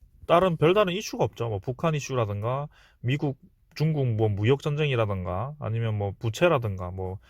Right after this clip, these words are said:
유럽발 무슨, 어, 뭐 금융위기라든가 이런 게 하나도 없습니다. 지금 돈을 너무 많이 풀었고요. 그리고 코로나 때문에 그쪽에 대응을 한다고, 어, 이런 나라들이 싸울 틈이 없습니다. 지금 백신 경쟁만 하고 있고, 그래서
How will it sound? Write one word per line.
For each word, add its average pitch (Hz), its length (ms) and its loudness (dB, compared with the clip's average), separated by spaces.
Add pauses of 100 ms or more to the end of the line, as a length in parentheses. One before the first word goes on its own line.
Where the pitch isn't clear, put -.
(220)
유럽발 120 920 2
무슨, 104 460 -6 (560)
어, - 200 -10
뭐 90 200 -10 (240)
금융위기라든가 127 800 0
이런 151 220 -4
게 117 260 0
하나도 160 380 -2
없습니다. 98 300 -8
지금 90 280 -8 (540)
돈을 156 280 2
너무 139 160 2
많이 165 200 2
풀었고요. 127 640 -4
그리고 123 460 -4
코로나 180 360 0
때문에 101 540 -4
그쪽에 131 500 0 (320)
대응을 147 320 2
한다고, 113 480 -2 (440)
어, 107 420 0
이런 131 520 -2 (800)
나라들이 123 560 4
싸울 175 300 4
틈이 214 240 -2
없습니다. 92 340 -4
지금 95 180 -8
백신 160 360 0
경쟁만 127 420 0
하고 127 180 -2
있고, 92 400 -10
그래서 131 380 -2